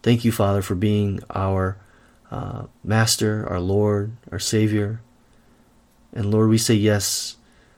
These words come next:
to, uh, living the lifestyle of Jesus. We say yes to being your apprentice. And Lord, would you, um, help form us and shape us to be more like you to become like you, um,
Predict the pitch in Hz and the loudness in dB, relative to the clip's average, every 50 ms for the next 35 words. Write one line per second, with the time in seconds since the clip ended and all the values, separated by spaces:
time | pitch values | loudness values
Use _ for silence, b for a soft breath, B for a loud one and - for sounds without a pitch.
0 | b b _ _ - - - 107 104 104 101 101 - - - - 101 101 - - | b b _ _ -6 -2 0 2 2 2 0 0 -2 -4 -6 -8 -10 -8 -8 -6
1 | - 107 120 123 127 135 127 123 123 120 117 b b b b b b b _ _ | 0 2 4 6 8 8 6 6 4 0 -2 b b b b b b b _ _
2 | - 98 101 101 104 - - - 110 104 98 101 98 95 - 90 85 82 107 120 | -2 0 2 2 2 2 0 0 2 2 2 0 -2 -2 -2 -4 -4 -4 -6 -8
3 | - - - - - - 95 - - 107 101 101 107 107 110 - - 107 95 92 | -8 -8 -8 -8 -6 -6 -4 -2 -2 0 2 2 2 2 2 0 0 -2 -2 0
4 | 110 104 104 104 101 101 101 101 101 98 - - 98 92 95 - 85 82 - - | 0 0 2 0 0 0 0 0 0 -2 -2 -4 -4 -4 -4 -4 -6 -8 -8 -8
5 | - - - - _ b b b b b b b b b b b b _ - 87 | -10 -12 -14 -18 _ b b b b b b b b b b b b _ -14 -10
6 | 90 92 101 107 104 101 101 107 107 107 - 101 101 101 101 98 95 - - - | -6 -2 0 2 2 2 2 2 0 0 -2 -2 -2 0 0 -2 -2 -4 -6 -8
7 | 87 80 - - - - 117 117 - _ _ _ _ _ - - - - 120 123 | -8 -8 -8 -8 -8 -10 -12 -14 -16 _ _ _ _ _ -6 -6 -4 0 2 2
8 | 123 120 - _ _ _ _ - - - - 127 123 120 113 101 92 - - 98 | 2 0 -2 _ _ _ _ -20 -18 -8 -2 0 2 2 2 2 0 -2 -4 -2
9 | 92 - - 101 101 95 - 85 78 - - - - - b b b b b b | -2 0 0 2 0 0 -2 -4 -6 -6 -8 -10 -12 -14 b b b b b b
10 | b b b _ - - 104 104 95 95 98 104 104 101 98 98 98 95 - 98 | b b b _ -8 -4 -2 0 0 2 2 2 2 2 2 0 0 -2 -4 -4
11 | 92 87 87 95 - b b b b b b _ - 90 85 101 98 - - 117 | -4 -4 -4 -8 -12 b b b b b b _ -10 -6 -6 -6 -6 -4 -2 0
12 | 107 104 95 92 95 101 95 - - 92 90 87 95 101 b b b b b b | 0 0 0 0 -2 -2 -4 -4 -4 -4 -4 -4 -6 -8 b b b b b b
13 | b b b b b b b - - 113 113 113 110 107 | b b b b b b b -12 -8 -8 -6 -6 -8 -10